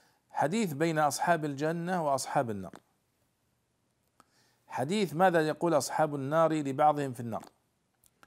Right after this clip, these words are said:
وماذا يقول أصحاب الجنة لبعضهم في الجنة. هذا ما أحد تكلم عنه أبدا من الشعراء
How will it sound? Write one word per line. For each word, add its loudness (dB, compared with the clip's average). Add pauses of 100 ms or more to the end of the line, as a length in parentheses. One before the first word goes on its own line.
(160)
وماذا 0
يقول -6
أصحاب -6
الجنة -8
لبعضهم -6
في -14
الجنة. -14 (400)
هذا 0
ما -2
أحد -6
تكلم -8
عنه -10
أبدا -8
من -10
الشعراء -10